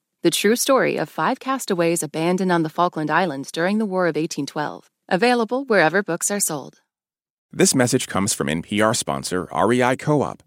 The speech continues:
Speaker 2: R E I has gear, clothing, classes, and advice for camping and glamping, biking and hiking,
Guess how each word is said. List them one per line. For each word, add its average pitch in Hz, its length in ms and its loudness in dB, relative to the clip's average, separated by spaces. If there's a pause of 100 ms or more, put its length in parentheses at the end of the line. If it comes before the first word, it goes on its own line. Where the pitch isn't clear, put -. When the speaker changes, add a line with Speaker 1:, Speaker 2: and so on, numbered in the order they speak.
(180)
Speaker 2:
R 160 220 4
E 160 100 4
I 131 140 2
has 92 380 -2
gear, 113 480 -2
clothing, 113 640 -2
classes, 117 720 -2
and 139 180 2
advice 123 600 0
for 82 280 -4
camping 127 640 -2
and 117 260 -2
glamping, 107 500 -2 (120)
biking 131 480 0
and 120 200 0
hiking, 127 500 -2